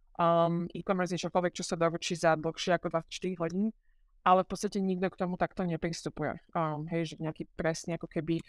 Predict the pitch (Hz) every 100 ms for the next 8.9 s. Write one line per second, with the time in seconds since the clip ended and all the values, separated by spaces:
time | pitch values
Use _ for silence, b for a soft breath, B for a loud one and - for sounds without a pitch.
0 | - 165 170 165 160 165 - - 208 -
1 | 180 185 180 170 175 165 165 - - 180
2 | 170 180 170 165 165 160 160 _ _ _
3 | - 190 175 180 175 180 175 175 - 165
4 | 165 151 - 175 - 175 175 196 196 -
5 | 165 165 170 165 165 165 165 170 160 165
6 | 156 - 160 160 160 175 196 214 208 -
7 | 160 160 160 160 - _ _ 175 165 165
8 | 160 - 160 156 175 - 185 214